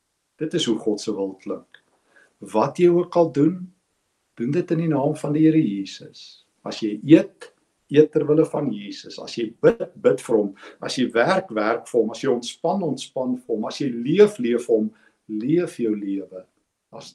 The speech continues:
dankbaarheid deur Christus. Paulus herhaal dit,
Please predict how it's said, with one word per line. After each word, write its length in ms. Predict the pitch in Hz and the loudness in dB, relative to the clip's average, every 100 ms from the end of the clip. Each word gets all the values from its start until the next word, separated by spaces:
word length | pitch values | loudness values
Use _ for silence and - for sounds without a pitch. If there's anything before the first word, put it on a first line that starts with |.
| _ | _
dankbaarheid 800 | - 160 165 - 107 101 92 92 - | -6 -4 -4 -4 -8 -8 -12 -16 -6
deur 160 | 104 98 | -4 -4
Christus. 840 | - - 90 - 104 - - - _ _ _ _ _ | -10 -12 -14 -16 -20 -20 -20 -20 _ _ _ _ _
Paulus 300 | - 143 180 - | 4 6 6 4
herhaal 300 | 160 147 - | 0 0 -4
dit, 160 | - | -12